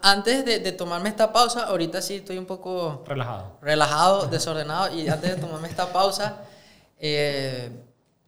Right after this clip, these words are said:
Speaker 1: no, no uso despertador, me despertaba todos los días a las seis y veinte, seis de la mañana,
Speaker 2: Sin
Speaker 1: sin
Speaker 2: despertador.
Speaker 1: despertador.
Speaker 2: Ok. Ujú.
Speaker 1: Eh, me gusta, me gusta mucho trotar en las mañanas, siento que es liberador.
Speaker 2: Sí.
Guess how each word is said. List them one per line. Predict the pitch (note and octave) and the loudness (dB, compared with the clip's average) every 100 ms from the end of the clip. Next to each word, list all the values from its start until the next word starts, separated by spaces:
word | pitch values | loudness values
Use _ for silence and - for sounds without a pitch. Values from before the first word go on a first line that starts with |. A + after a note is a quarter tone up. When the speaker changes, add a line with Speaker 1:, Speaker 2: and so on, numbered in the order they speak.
| _ | _
Speaker 1:
no, | D#3+ E3+ F3+ B3+ - - - | -2 2 2 0 -8 -14 -6
no | F3 | -2
uso | F3+ G3+ | 0 2
despertador, | G3 F#3 F3+ - D3+ D#3 G#3 G#3 | 2 2 0 4 6 6 4 2
me | E3 | -4
despertaba | D#3+ D#3 D3 D3+ D3 | -4 -4 -2 -2 0
todos | E3 | -4
los | E3+ | -2
días | D#3 | 0
a | |
las | D#3 D3+ | 0 0
seis | D3+ | -2
y | D#3+ | -2
veinte, | F3+ F#3+ F3+ F3+ | -2 -4 -6 -8
seis | F3 D3+ D#3+ | -2 0 0
de | |
la | F3 | -2
mañana, | E3 E3 G3+ G#3+ G#3+ | -2 -2 -2 -4 -2
Speaker 2:
Sin | - | -2
Speaker 1:
sin | F3 E3+ | 0 0
Speaker 2:
despertador. | D3+ C#3 B2 A2 - - - _ | 2 0 0 -2 -4 -14 -20 _
Speaker 1:
despertador. | B2+ A2+ G#2 | -10 -6 -6
Speaker 2:
Ok. | - _ _ _ _ _ B2+ A#2+ | -8 _ _ _ _ _ -20 -16
Ujú. | G2+ - - | -16 -16 -4
Speaker 1:
Eh, | D3 C#3+ C#3 C#3 C3+ B2+ B2+ B2 A2+ C#2+ - - _ _ _ _ | -2 -2 -2 -4 -4 -6 -10 -12 -16 -20 -20 -20 _ _ _ _
me | E3 | -2
gusta, | D#3+ D#3+ F3 F#3 F3 | 2 6 6 6 0
me | F3 | -6
gusta | E3+ F3+ | -2 -4
mucho | F#3+ G3 F#3+ F3 - - - _ _ _ | -2 -4 -4 -4 -10 -16 -20 _ _ _
trotar | - E3 D#3+ D#3 F3 | -4 4 8 8 6
en | F3+ | 0
las | D#3 | -6
mañanas, | C#3+ B2 A2 - - _ | -6 -6 -6 -12 -20 _
siento | - C#3 D#3 | -14 -8 -6
que | E3 | -4
es | D3 | -4
liberador. | D3+ D3+ B2+ G#2 - - _ | -2 2 2 0 -4 -16 _
Speaker 2:
Sí. | - | -20